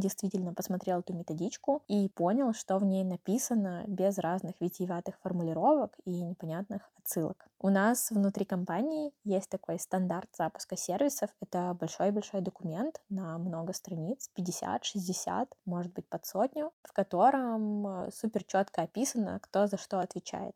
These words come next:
Но когда этот документ показывают новому человеку или когда его только презентовали всем, особенно накануне какого-то важного события, где нужно было взаимодействовать с этим документом,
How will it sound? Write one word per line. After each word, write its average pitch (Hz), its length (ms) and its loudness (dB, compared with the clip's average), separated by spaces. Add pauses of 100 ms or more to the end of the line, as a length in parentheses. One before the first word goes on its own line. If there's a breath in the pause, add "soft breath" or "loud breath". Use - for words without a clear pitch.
(160)
Но 190 280 2
когда 185 260 2
этот 180 180 0
документ 185 560 -2 (260)
показывают 180 540 0
новому 180 320 0
человеку 190 500 0
или 208 140 4
когда 170 260 -2
его 160 100 -2
только 185 240 -8
презентовали 175 600 -2
всем, 240 440 -2
особенно 175 680 -4
накануне 180 480 -2
какого-то 175 360 -6
важного 175 360 2
события, 175 840 -2
где 170 260 -2
нужно 170 280 0
было 175 160 -4
взаимодействовать 170 720 -4
с - 80 -6
этим 175 180 -4
документом, 165 640 -4